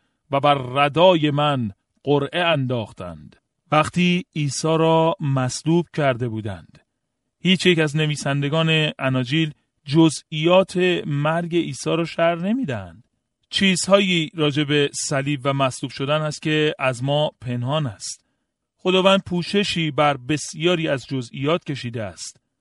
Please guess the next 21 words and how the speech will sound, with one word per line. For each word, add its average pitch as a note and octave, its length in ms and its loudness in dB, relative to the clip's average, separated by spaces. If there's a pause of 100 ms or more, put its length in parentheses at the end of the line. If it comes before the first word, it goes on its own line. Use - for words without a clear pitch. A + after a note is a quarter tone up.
(120)
تاریکی F3+ 720 2
آن F#3+ 140 2
سرزمین E3+ 760 0
را F#3 140 0
پوشاند، E3+ 840 -2 (340)
به D#3+ 80 -2
طوری F3+ 260 2
که F3+ 440 2
مردم E3 460 2
نمی‌توانستند F3+ 880 0
ببینند. A#2 640 -6 (420)
اول G#3 260 6
از A3+ 160 4
همه F#3+ 400 4
خداوند E3 1000 2
به D3 120 0
ما E3 160 2
این F3+ 200 0
جزئیات C3 580 -2
را E3+ 60 -2
نمی‌دهد C3+ 720 0